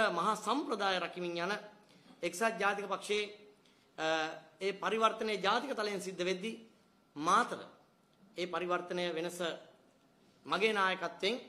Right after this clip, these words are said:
මගේ පත්වීම ලැබෙනවත් එක්කම ඒ නිමේෂයේදීම, අ, ඒ මාතර දිස්ත්‍රික්කය ගොඩනගන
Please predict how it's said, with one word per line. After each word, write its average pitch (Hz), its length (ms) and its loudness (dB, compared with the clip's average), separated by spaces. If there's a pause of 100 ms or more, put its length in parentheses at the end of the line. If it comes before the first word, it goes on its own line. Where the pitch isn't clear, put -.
(1080)
මගේ 180 200 4
පත්වීම 233 520 0 (320)
ලැබෙනවත් 202 580 2
එක්කම 180 340 -4 (260)
ඒ 208 260 2
නිමේෂයේදීම, 190 720 0
අ, 202 100 0 (1080)
ඒ 196 140 4
මාතර 196 400 4
දිස්ත්‍රික්කය 185 520 -2 (200)
ගොඩනගන 175 400 -2